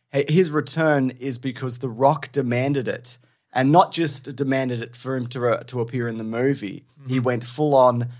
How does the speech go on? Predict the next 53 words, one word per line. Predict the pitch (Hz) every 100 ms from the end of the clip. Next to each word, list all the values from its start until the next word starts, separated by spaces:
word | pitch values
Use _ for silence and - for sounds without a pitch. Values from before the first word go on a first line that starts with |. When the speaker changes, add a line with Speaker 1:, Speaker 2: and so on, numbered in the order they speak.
| _ -
Speaker 1:
uh, | 123
sorry, | - 127 110
he | 127
went | 123 120
hard, | - 143 156 160 160 - _ _ _
full | - - 175 180
court | 156 135 -
press. | - 104 123 - - _ _ -
Speaker 2:
Okay. | 120 120 113
Speaker 1:
There's | 123 117
a |
pause | 123 131 117
right | 117 92
there. | 95 95 139 _ _ _
Speaker 2:
Okay. | 107
Speaker 1:
Uh, | 117 113 113 - - -
<laughs> | - -
uh, | 151 143 131
and | 151 147
made, | 151 160 170 156 147
and | 139 139
made | 143 143
them | 131
go | 123 131
to | 123
Henry | 127 123 120
Cavill, | 123 110 110 - - -
and | 113
they | 113
signed, | 113 - 123 120
and | 120 117
they | 113
signed | 123 110
a | 107
new | 107
deal | 98 170
with | 170 -
Henry | 117 104
Cavill, | 113 101 101 - - -
including | 117 117 113
saying | - 107 107
they | 104
were | 101
gonna | 104
develop | 95 101 101 98
a | 101
new | 104 104
Superman | - 120 120 101 95
movie. | 95 95 90 - - _
It | 95
was | 104 98
all | - 104 107
because | 110 104 - 104 95 85